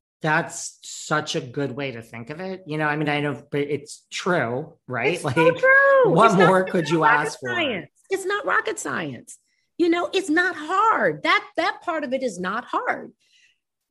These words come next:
Speaker 2: You know, now to, to, to walk it out, sometimes, you know, you, you got three different dynamics, three different personalities, and, um,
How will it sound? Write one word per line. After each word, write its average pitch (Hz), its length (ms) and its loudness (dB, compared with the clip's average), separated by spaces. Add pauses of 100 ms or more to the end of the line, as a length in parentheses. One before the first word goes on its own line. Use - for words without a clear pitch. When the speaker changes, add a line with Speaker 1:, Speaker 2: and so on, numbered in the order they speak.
(120)
Speaker 2:
You 285 140 2
know, 294 140 4
now 339 280 2
to, 294 280 4
to, 269 240 -2
to 262 120 2
walk 208 320 -2
it 190 100 -4
out, 233 360 -2
sometimes, 226 540 -4
you 240 80 -8
know, 214 300 0
you, 220 360 -4
you 208 120 -6
got 208 260 -6
three 226 200 -6
different 226 300 -4
dynamics, 208 600 -4
three 220 180 -10
different 208 240 -10
personalities, 196 920 -8 (460)
and, 202 560 -2
um, 190 540 -6